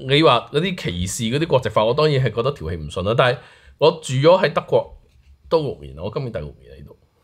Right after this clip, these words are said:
我慢慢越睇，即係話你去了解咩醫療保險嗰啲，我就慢慢睇到個真相。個真相，英國嘅問題係點解 after Brexit 即係仍然要咁多 immigrant 啫？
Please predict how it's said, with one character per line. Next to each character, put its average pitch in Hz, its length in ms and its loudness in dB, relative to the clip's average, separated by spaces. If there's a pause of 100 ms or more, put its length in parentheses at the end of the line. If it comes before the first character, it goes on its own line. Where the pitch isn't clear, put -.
(1080)
我 151 100 4
慢 175 320 4
慢 185 340 2
越 139 120 -6
睇， - 300 -8 (220)
即 190 100 2
係 175 120 6
話 135 260 6
你 135 60 -6
去 143 280 -2
了 143 120 -2
解 147 160 6
咩 165 140 4
醫 156 140 -4
療 95 120 -2
保 98 100 -6
險 123 140 -2
嗰 123 80 -4
啲， 139 100 0
我 147 120 0
就 151 100 2
慢 143 160 4
慢 180 120 2
睇 151 160 -2
到 156 80 -8
個 123 100 -4
真 135 260 -2
相。 98 140 -4
個 123 60 -2
真 180 260 2
相， 135 160 -2
英 175 120 -2
國 147 120 -6
嘅 117 100 -4 (320)
問 101 160 -2
題 85 80 -10
係 76 200 -8 (1300)
點 220 180 4
解 247 60 8 (760)
after 262 340 2
Brexit 196 300 -6
即 220 120 2
係 185 80 4
仍 113 120 -4
然 98 80 -6
要 127 120 -2
咁 160 180 -2
多 175 100 -6
immigrant 139 380 -2
啫？ 120 140 0